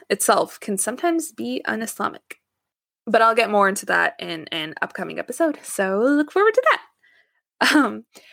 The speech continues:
I'll also be having a little book club type thing going on every so often where I'll pick out gems I've found within a variety of self-help books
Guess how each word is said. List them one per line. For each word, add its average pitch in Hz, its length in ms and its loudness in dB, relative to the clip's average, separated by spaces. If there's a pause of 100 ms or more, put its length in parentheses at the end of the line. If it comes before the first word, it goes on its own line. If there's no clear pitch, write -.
(240)
I'll 277 120 6
also 285 280 4
be 349 100 4
having 226 380 0
a 220 40 -4
little 214 180 2
book 214 200 -4
club 285 240 -6
type 285 220 -2
thing 269 220 -2
going 240 240 0
on 220 180 2
every 220 200 2
so 202 200 0
often 202 560 0
where 214 160 4
I'll 226 100 4
pick - 220 -6
out 302 160 2
gems 220 400 0
I've 208 140 0
found 190 320 -2
within 196 280 -2
a 208 80 2
variety 208 640 2
of 226 120 0
self-help 190 460 -2
books 170 320 -2